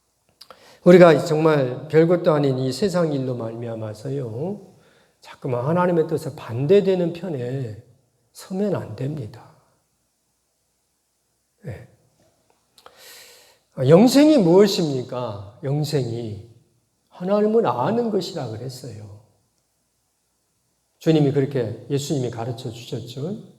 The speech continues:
예, 영생은 유일하신 참 하나님과 그가 보내신 자,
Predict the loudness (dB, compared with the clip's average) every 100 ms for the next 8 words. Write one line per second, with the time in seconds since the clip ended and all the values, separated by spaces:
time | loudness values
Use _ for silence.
0 | _ -16 -12 -6 0 2 2 2 2 2
1 | 0 -8 -20 -20 _ _ _ _ _ -4
2 | 0 4 4 2 -2 -6 -6 -4 -4 -4
3 | -6 -6 -6 -8 -12 -12 -14 -16 -6 0
4 | 0 2 2 0 -2 -6 -6 -8 -8 -8